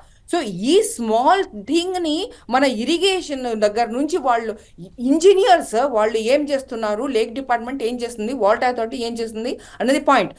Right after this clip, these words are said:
Now, coming to the actual point, డీసెంట్రలైజ్ హ్యాండ్లింగ్ అండి. అది రెయిన్ క్యాచ్‌మెంట్ చేయడం కానీ, సువేజ్ హ్యాండ్లింగ్ కానీ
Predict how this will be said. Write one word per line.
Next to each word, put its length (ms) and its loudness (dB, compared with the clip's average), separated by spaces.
Now, 80 4
coming 240 0
to 100 -2
the 120 4
actual 300 -4
point, 180 0
డీసెంట్రలైజ్ 920 2
హ్యాండ్లింగ్ 420 -2
అండి. 300 -6
అది 260 0
రెయిన్ 400 2
క్యాచ్‌మెంట్ 920 -2
చేయడం 320 -2
కానీ, 460 -4
సువేజ్ 540 2
హ్యాండ్లింగ్ 520 -2
కానీ 440 -2